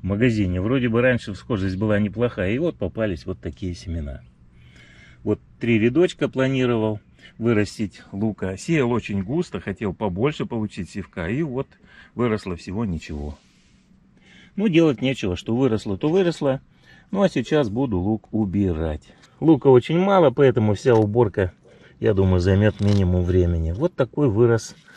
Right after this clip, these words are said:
лук халцедон. Мало того, что его мало, но севок еще и выглядит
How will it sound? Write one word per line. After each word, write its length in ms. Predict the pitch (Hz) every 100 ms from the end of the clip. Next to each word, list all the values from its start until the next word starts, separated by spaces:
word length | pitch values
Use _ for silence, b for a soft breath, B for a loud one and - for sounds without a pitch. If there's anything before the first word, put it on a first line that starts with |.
| B B B
лук 240 | 95 107 -
халцедон. 880 | - - 104 - 110 82 87 80 76 _ _ B B B B -
Мало 260 | 135 123
того, 240 | 110 127 110
что 180 | -
его 140 | 113 131
мало, 420 | 160 180 98 76 _
но 140 | 101 101
севок 480 | 131 120 139 - - b b
еще 260 | 90 - 123
и 80 |
выглядит 600 | 101 110 104 95 104 -